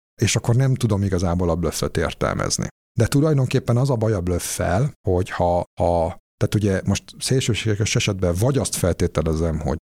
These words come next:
feszesen játszik a másik, vagy azt feltételezem, hogy tök random játszik. Ugye az a két szélsőség.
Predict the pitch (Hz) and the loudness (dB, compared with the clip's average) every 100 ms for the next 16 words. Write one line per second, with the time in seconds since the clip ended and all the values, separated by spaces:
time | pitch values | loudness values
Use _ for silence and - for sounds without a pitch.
0 | - - 78 - 87 87 90 98 - 92 | -6 -2 0 0 0 0 0 0 0 2
1 | 95 - 135 - - _ 107 123 92 - | 0 0 -2 -4 -16 _ 0 2 0 -2
2 | - 117 - 123 113 113 120 120 127 - | 0 0 0 0 0 2 2 0 -2 -2
3 | - - - 73 62 55 58 52 - - | -4 -4 -2 -2 0 -2 -4 -6 -6 -10
4 | - - _ 107 98 95 - 85 - 80 | -12 -20 _ 0 2 2 2 -2 0 -2
5 | 65 - - - | -2 -2 -2 -4